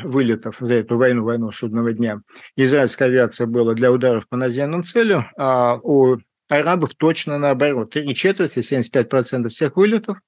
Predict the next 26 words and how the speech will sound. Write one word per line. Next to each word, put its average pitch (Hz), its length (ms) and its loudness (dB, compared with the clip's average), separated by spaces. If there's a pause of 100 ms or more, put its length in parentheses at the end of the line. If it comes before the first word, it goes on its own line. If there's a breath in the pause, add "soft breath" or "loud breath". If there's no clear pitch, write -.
(840 loud breath)
это 170 240 4
вылеты, 208 440 4 (280 loud breath)
м, 151 540 -2
на 147 420 2
попытку 185 560 2
вести, 156 640 0
на 147 140 -4
попытку, 139 480 -2
именно 131 220 -2
так 131 220 -2
надо 131 200 -4
сказать, 185 400 -2
вести 156 320 0
воздушный 143 600 -2
бой. 104 300 -8 (920 loud breath)
А, 135 720 4
с - 200 -4
израильской 160 500 4
стороны 214 420 0
для 156 240 4
воздушного 143 680 0
боя 160 340 2
был 139 220 0
«Мираж», 143 640 -2
и 160 200 -4
он, 180 360 4